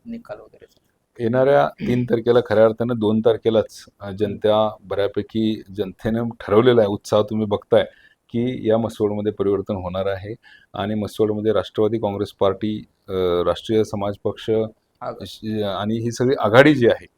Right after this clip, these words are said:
Speaker 2: या आघाडीची सत्ता येणार आहे शंभर टक्के. अ, म्हणजे मेजॉरिटी नगरसेवक हे, अ, सिद्धनाथ नागरिक विकास आघाडीचे असतील आणि जानकर साहेबांच्या नेतृत्वाखाली जे काही सगळेजण आम्ही एकत्र झालोय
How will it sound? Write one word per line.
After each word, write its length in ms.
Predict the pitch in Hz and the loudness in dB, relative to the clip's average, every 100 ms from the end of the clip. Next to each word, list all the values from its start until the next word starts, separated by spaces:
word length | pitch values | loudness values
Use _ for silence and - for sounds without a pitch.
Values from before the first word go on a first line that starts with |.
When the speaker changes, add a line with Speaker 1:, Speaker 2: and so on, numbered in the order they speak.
| _ _ - | _ _ -2
Speaker 2:
या 80 | 113 | 0
आघाडीची 420 | 101 104 104 117 | 0 2 2 0
सत्ता 360 | - - - 104 | -6 -4 0 2
येणार 280 | 95 101 | 2 0
आहे 200 | 101 101 - | 0 -2 -10
शंभर 320 | - 98 110 | -10 -2 2
टक्के. 340 | 135 131 - 90 - - - _ - | 2 0 -6 -6 -6 -16 -20 _ -2
अ, 60 | 107 104 104 104 101 - _ _ 104 | 2 4 4 2 0 -10 _ _ -4
म्हणजे 160 | 107 | -2
मेजॉरिटी 800 | 113 110 110 139 147 147 147 143 - | 2 2 8 8 8 4 -6 -6 0
नगरसेवक 600 | 110 110 - - 98 82 _ - | 4 6 6 6 4 4 _ -12
हे, 360 | 95 104 113 123 _ 101 - | -4 -2 -2 -4 _ -18 -8
अ, 160 | 98 95 | -6 -6
सिद्धनाथ 400 | 98 101 110 123 - | -6 0 4 4 4
नागरिक 340 | 110 107 113 110 | 0 2 0 -4
विकास 380 | 101 107 104 98 | -2 0 0 -2
आघाडीचे 380 | 98 101 98 | -2 -2 -2
असतील 360 | 90 - 123 147 - _ _ _ | -2 -2 -4 -4 -6 _ _ _
आणि 560 | 95 101 110 110 110 110 104 - | -6 -4 -2 0 0 0 -2 0
जानकर 280 | 104 101 110 | -2 -2 -4
साहेबांच्या 400 | - 104 104 107 | -2 -2 -2 -4
नेतृत्वाखाली 640 | 104 - 107 113 107 107 104 | -4 -8 -2 0 0 -2 -4
जे 120 | 110 | 0
काही 300 | 107 104 - | 0 0 -2
सगळेजण 440 | - 101 107 107 | -2 2 2 0
आम्ही 180 | 104 110 | -2 -4
एकत्र 320 | - 135 160 | -2 2 6
झालोय 220 | 107 90 | 6 4